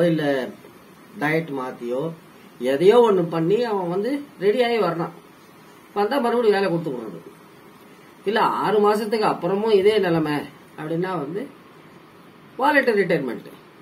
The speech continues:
கொடுத்துட்டு அவங்க குடும்பத்துல உள்ளவனுக்கே வந்து முன்னுரிமை கொடுத்து appoint பண்ணிக்கலாம். இதனால வந்து அரசு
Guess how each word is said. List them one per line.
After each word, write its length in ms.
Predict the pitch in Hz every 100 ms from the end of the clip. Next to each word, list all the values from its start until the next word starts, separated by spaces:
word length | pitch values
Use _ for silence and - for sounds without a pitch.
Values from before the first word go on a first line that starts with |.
| -
கொடுத்துட்டு 420 | 247 233 233 120 151 - - - - 101
அவங்க 300 | 139 226 269 277
குடும்பத்துல 480 | 302 285 285 277 269
உள்ளவனுக்கே 520 | 269 269 262 262 254 262 240
வந்து 180 | 226 277 - 196
முன்னுரிமை 420 | 240 262 247 208 175
கொடுத்து 240 | 202 214 196
appoint 280 | 208 202
பண்ணிக்கலாம். 380 | 165 120 120 - - - - - - - - - - -
இதனால 360 | 226 247 277 285 240
வந்து 160 | 247 214
அரசு 200 | 233 277